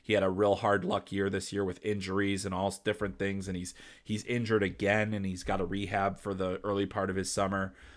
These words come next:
Uh, but he is signed by Ottawa, and I do think he's gonna be a massive impact player, and that Stützle and Sanderson could be cornerstone pieces for the Senators going forward. So, uh, boring answer, but I wouldn't change it at this point, uh, with the exception of,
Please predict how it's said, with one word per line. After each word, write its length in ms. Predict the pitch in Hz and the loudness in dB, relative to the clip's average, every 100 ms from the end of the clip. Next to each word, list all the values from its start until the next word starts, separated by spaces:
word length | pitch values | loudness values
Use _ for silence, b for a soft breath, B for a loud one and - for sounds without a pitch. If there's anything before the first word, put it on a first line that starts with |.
| B | B
Uh, 200 | - 92 | -6 -4
but 120 | 87 95 | -2 0
he 120 | 104 | 2
is 120 | 104 | 2
signed 300 | - 98 98 | 2 2 2
by 100 | 95 | 0
Ottawa, 340 | 92 95 92 92 | 2 2 2 2
and 100 | 92 | 0
I 60 | |
do 160 | 92 92 | -2 -4
think 240 | 101 90 | -4 -6
he's 120 | 95 | -8
gonna 140 | 101 92 | -6 -4
be 120 | 95 | -2
a 40 | |
massive 480 | 90 92 92 90 98 | -2 -2 -2 -2 -4
impact 400 | 95 92 92 87 | -6 -4 -6 -6
player, 260 | - 92 92 | -4 -2 0
and 120 | 92 | -2
that 100 | 92 | -6
Stützle 500 | - 107 98 - 92 | -4 -4 -4 -2 -2
and 160 | 90 90 | -2 -2
Sanderson 480 | 101 92 90 92 | -2 -2 -6 -8
could 140 | 87 92 | -8 -8
be 80 | 90 | -6
cornerstone 580 | - 101 92 - 90 | -2 -2 -2 -6 -10
pieces 600 | 90 156 165 - 85 - - B B B B | -6 -2 -2 -2 -4 -8 -16 B B B B
for 120 | 113 | -2
the 100 | 104 | -2
Senators 600 | - 101 95 92 90 - - | 0 -2 -2 -4 -4 -10 -4
going 380 | 95 90 87 - | -2 0 -4 -12
forward. 500 | - - 87 82 82 | -12 -4 -4 -4 -6
So, 300 | - 95 87 - B B B | -2 2 2 0 B B B
uh, 260 | - 98 98 95 _ _ _ | 0 2 2 0 _ _ _
boring 420 | 101 127 175 170 147 | 4 8 10 8 6
answer, 380 | 180 - 107 | 4 4 2
but 300 | 90 101 101 _ _ _ - - | 6 4 2 _ _ _ -20 -10
I 120 | 101 | -4
wouldn't 260 | 101 151 143 | 0 0 0
change 300 | 123 160 117 | -4 -2 -4
it 80 | 87 | -4
at 100 | - | -6
this 200 | 85 - | -10 -8
point, 340 | 90 87 - - | -8 -8 -10 -12
uh, 400 | 87 87 90 90 | -8 -4 -4 -4
with 200 | 92 95 | -4 -4
the 120 | 101 | -2
exception 520 | 95 - 107 - 110 104 | -2 -2 -4 -2 -6 -4
of, 420 | 92 95 95 | -2 0 -2